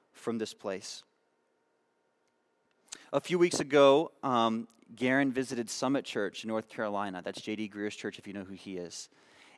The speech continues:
And he went into their children's department.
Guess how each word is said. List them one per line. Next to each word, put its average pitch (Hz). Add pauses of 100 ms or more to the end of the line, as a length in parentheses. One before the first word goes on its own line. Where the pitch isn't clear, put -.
(140)
And 113
he -
went 143
into 131
their 127
children's 151
department. 131